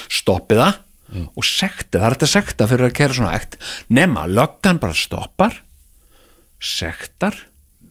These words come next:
Speaker 1: og gerir allt alveg ógeðslega hægt. Sem sagt,
Speaker 2: Já, það er sniðugt.
Speaker 1: Já, góðan daginn.
Speaker 2: Daginn.
Speaker 1: Gerir þú þér grein fyrir því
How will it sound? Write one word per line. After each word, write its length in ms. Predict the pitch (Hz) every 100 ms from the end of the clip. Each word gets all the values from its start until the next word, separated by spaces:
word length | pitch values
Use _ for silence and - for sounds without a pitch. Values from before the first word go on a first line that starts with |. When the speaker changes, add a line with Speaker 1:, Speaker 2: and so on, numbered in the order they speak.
| _ -
Speaker 1:
og 80 | -
gerir 320 | 98 120 151
allt 180 | 135 -
alveg 200 | 123 -
ógeðslega 840 | 175 185 - - 165 165 - 147
hægt. 680 | 139 139 - - - _ - 120 147 127 - _ - - - -
Sem 180 | 104
sagt, 180 | 104 98
Speaker 2:
Já, 420 | 80 90 95 101
það 200 | 92 131
er 40 | 135
sniðugt. 420 | - 113 85 -
Speaker 1:
Já, 460 | - - 113 117 110 - - 127 127 - - -
góðan 440 | - 110 117 95 90 -
daginn. 680 | 78 101 113 127 135 143
Speaker 2:
Daginn. 340 | 101 107 104 98 85 87 - - - - - - _
Speaker 1:
Gerir 760 | - 120 175 208 208 202 202 185 _ -
þú 400 | - 147 175 185
þér 220 | 185 175
grein 440 | 156 147 151 175 160 - - - - -
fyrir 440 | 113 139 143 131 - - -
því 360 | 73 85 107